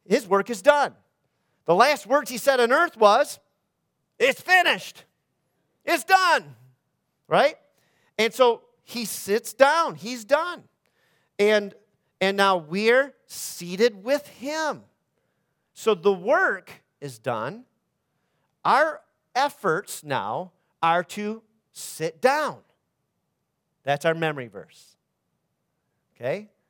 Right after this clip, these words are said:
When God works, we rest. So let's make every effort to enter this rest. Let's make every effort to sit down and stop taking over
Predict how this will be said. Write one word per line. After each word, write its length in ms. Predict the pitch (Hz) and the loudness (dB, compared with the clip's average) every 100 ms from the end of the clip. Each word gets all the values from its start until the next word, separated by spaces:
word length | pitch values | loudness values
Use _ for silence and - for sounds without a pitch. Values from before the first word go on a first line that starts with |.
| _ | _
When 220 | 127 120 | -16 -10
God 340 | 107 147 196 185 | -2 0 0 0
works, 480 | 190 233 240 - - _ _ _ | -2 -2 -6 -18 -20 _ _ _
we 200 | 123 170 | -10 -8
rest. 720 | 165 196 151 101 - - _ _ _ _ _ _ | 0 2 2 -2 -14 -20 _ _ _ _ _ _
So 160 | - 196 | -2 2
let's 260 | 196 196 | 2 2
make 320 | 190 180 - - | -4 -4 -6 -10
every 600 | 160 196 233 196 254 240 _ - | -2 0 0 -2 -6 -8 _ -4
effort 680 | 202 202 - 127 170 - _ _ _ _ _ - | -4 -4 -6 -8 -8 -16 _ _ _ _ _ -14
to 480 | - 180 175 226 220 _ _ _ - | -4 -2 -2 -4 -8 _ _ _ -4
enter 320 | 185 180 196 | -4 -2 -2
this 260 | 196 208 - | -2 -2 0
rest. 500 | 269 247 131 - _ _ - | 0 0 -2 -10 _ _ 2
Let's 260 | 196 - | 2 2
make 240 | 226 185 - | -4 -4 -2
every 320 | 196 254 285 233 | 0 0 -2 -2
effort 420 | 185 170 196 - - | -2 0 -4 -6 -4
to 120 | 208 | -2
sit 460 | - - 302 330 214 | -2 -4 -4 0 4
down 320 | 240 180 120 _ _ _ _ _ _ _ _ - | 4 4 -2 _ _ _ _ _ _ _ _ -4
and 120 | 170 | 0
stop 300 | - 185 - | 2 2 0
taking 360 | - 226 226 202 | -2 -2 0 -2
over 380 | 175 127 92 | -2 -4 -14